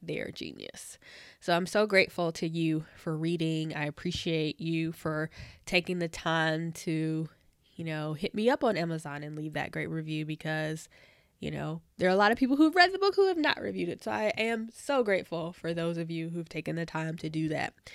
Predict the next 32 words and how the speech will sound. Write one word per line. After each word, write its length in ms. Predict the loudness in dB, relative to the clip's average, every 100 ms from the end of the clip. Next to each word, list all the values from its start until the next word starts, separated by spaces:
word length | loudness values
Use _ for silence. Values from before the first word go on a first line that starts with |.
| -16 -8 4
And 120 | 8
if 140 | 8
you 160 | 8 8
have 360 | 10 10 10
gotten 300 | 8 6 4
the 80 | 2
book 280 | 6 4 4 -6 -20 -20 _ _ 6
and 340 | 8 8 8 10
or 200 | 10 10
the 120 | 6
workbook 480 | 6 2 0 -2 -2 _ -2
and 320 | 0 0 0
you've 160 | -2 -2
enjoyed 440 | -4 -2 0 0
it, 200 | -2 -6 -12 -20 -8
please 680 | -2 -2 0 -2 -4 -10 -10
feel 160 | -2 -2
free 300 | -2 -2 -2
to 180 | -2 -2
leave 340 | -2 -2 -4
your 420 | -4 -2 0 2
review 600 | 2 2 2 -2 0 -2 -6 -20 -14 0
on 140 | 2
Amazon 680 | 4 2 2 2 2 2 2
dot 220 | -2 -4
com. 400 | -4 0 0 0 -6 _ -6
It 140 | -6
helps 420 | -4 -6 -6 -16 -8
more 220 | -2 -2
people 340 | -2 -8 -6 -6
find 320 | -4 -6 -4
out 160 | -4